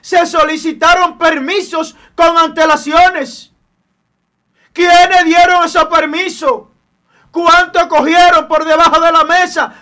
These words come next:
para otorgar ese permiso? Porque un evento así no es a lo loco. Nadie va a pagar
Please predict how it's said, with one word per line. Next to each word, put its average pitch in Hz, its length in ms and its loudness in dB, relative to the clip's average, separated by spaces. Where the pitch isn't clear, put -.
para 311 280 2
otorgar 294 500 0
ese 339 220 -2
permiso? 320 840 -4
Porque 311 300 0
un 311 140 -4
evento 339 420 0
así 320 560 -4
no 320 220 -6
es 269 120 0
a 294 80 4
lo 277 160 0
loco. 349 480 0
Nadie 349 560 2
va 359 300 2
a 320 80 0
pagar 302 580 2